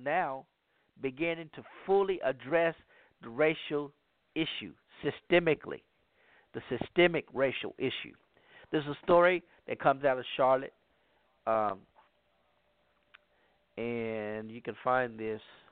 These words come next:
in, um, where is it? Um, Christian Post.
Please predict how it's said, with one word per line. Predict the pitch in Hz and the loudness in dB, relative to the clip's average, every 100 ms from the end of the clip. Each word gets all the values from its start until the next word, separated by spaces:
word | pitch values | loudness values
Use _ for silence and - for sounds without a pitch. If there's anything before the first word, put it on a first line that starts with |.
| _ _ _ _ _ | _ _ _ _ _
in, | 123 120 113 104 95 | -8 -6 -4 -6 -6
um, | 104 101 92 85 71 _ _ _ _ _ _ _ _ _ - | -2 -2 -2 -6 -12 _ _ _ _ _ _ _ _ _ -10
where | 92 71 | -6 -4
is | - - | -6 -12
it? | - _ - _ _ _ _ _ _ _ _ _ _ _ _ _ _ - _ - - | -20 _ -20 _ _ _ _ _ _ _ _ _ _ _ _ _ _ -20 _ -6 0
Um, | 107 101 85 85 | 2 2 0 -6
Christian | - 165 156 135 | 2 4 4 -2
Post. | 120 113 98 | 0 0 0